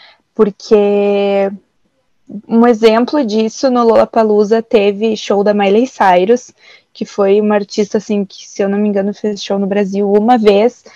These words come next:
então era um show muito esperado, e teve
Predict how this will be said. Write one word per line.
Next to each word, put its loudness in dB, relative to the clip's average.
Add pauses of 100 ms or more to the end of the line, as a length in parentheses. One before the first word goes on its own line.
(280)
então 0
era 6
um 2
show 2
muito 4
esperado, 4 (1160)
e 2
teve 4